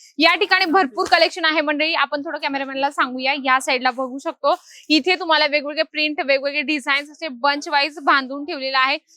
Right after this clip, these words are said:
तसंच तुम्हाला तुमच्या दुकानात मेंटेन करायचं आहे. कसं असतं ना, दुकान जेव्हा तुम्ही थोडं व्यवस्थित सजून धजून ठेवलं ना,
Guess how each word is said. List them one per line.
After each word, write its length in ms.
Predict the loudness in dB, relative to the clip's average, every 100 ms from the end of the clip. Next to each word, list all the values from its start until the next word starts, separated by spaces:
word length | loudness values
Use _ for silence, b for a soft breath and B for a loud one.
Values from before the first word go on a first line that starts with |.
| 2
तसंच 280 | 2 2 -4
तुम्हाला 220 | -2 -2
तुमच्या 280 | -2 -6 -8
दुकानात 380 | -6 -4 -4 -4
मेंटेन 420 | -4 -4 -2 -2 0
करायचं 300 | 0 0 0
आहे. 140 | -2 -4 -18 -20 -20 -20 _ _ _ _ _ _ _ _
कसं 180 | 2 2 0
असतं 180 | 0
ना, 100 | 0
दुकान 360 | 0 0 0 0
जेव्हा 180 | 0 -2
तुम्ही 220 | -4 -6
थोडं 200 | 0 0
व्यवस्थित 360 | 2 -2 -2 0
सजून 320 | 2 2 0
धजून 260 | -2 -2
ठेवलं 280 | 0 0
ना, 60 | 0